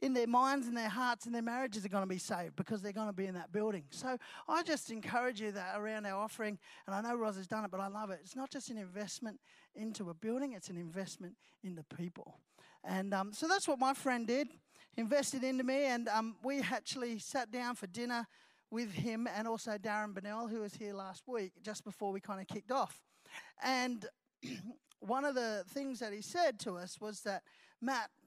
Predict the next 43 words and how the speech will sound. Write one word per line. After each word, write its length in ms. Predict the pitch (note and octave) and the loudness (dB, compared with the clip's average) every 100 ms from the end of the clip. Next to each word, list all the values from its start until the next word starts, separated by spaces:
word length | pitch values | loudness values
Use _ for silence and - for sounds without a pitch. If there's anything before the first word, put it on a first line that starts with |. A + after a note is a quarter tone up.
| _ _ C4+ | _ _ -18
if 140 | - | -4
this 220 | G4 - | -4 -4
doesn't 340 | - D4+ B3 F#3+ | -2 0 -2 -2
work 320 | G#3 G3 G#3 | -2 -4 -6
out, 260 | F#3 D3 - - - _ _ _ | -8 -10 -14 -20 -20 _ _ _
if 60 | - | -8
this 120 | D4+ | -6
business 340 | - D#4 D4 - | -2 0 0 0
doesn't 220 | B3+ A#3+ | 0 0
work 180 | A3 A3 | 0 0
out 160 | A3 | 0
in 80 | G3+ | 0
twelve 240 | - A3 | -4 -4
months' 280 | A3 A3+ G#3 | -2 -6 -8
time, 420 | - G#3 G3 G3+ - - - - | -10 -6 -6 -6 -12 -20 -20 -6
we 160 | G#3 G3 | 0 0
will 200 | F#3+ E3+ | 0 -2
actually, 440 | G3 G3 G3 F#3 F#3+ | -6 -8 -8 -8 -8
um, 220 | F#3 F#3 A3+ A#3 | -8 -10 -12 -4
we'll 140 | C#4 | 0
never 180 | D#4 D4+ | 2 0
ask 320 | B3+ A#3 - | -4 -6 -10
you 60 | G3 | -10
back, 260 | F#3+ - _ A#3 G3+ | -12 -14 _ -12 -6
ask 240 | G3+ - | -6 -4
you 80 | A3 | -6
for 140 | - | -2
the 80 | G3 | -2
money 260 | F#3+ F#3 F3 | -2 -4 -4
back 340 | E3 - - - - _ | -8 -10 -20 -20 -20 _
for 140 | F#3 | -6
the 80 | F3+ | -6
investment 460 | E3 F3 - F3+ - | -6 -8 -10 -14 -14
that 80 | |
we 140 | E3+ E3+ | -10 -10
put 240 | - E3+ | -8 -8
in." 220 | F3 E3+ | -8 -10
So 200 | - A#3 | -8 0
I 140 | C4 D4+ | 2 2
just 200 | D4 - | 0 -4
knew 180 | A#3 A3+ | -2 -2
that 140 | E3+ | -2
God 360 | G#3 G#3 G3 | 0 0 0